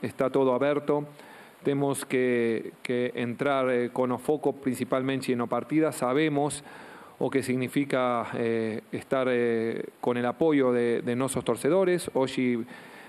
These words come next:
adversario tive, eh, tive, eh,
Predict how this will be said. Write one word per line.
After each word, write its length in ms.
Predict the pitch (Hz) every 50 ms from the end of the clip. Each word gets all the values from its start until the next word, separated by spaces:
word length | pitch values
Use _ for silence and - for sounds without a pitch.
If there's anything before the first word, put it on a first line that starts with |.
| - -
adversario 600 | 127 120 120 120 123 117 - 143 131 127 123 123
tive, 480 | - 139 131 127 127 127 127 123 120 117
eh, 20 |
tive, 580 | 113 - 127 123 131 135 131 131 131 - 113 - - - -
eh, 460 | - 127 120 120 120 120 120 120 117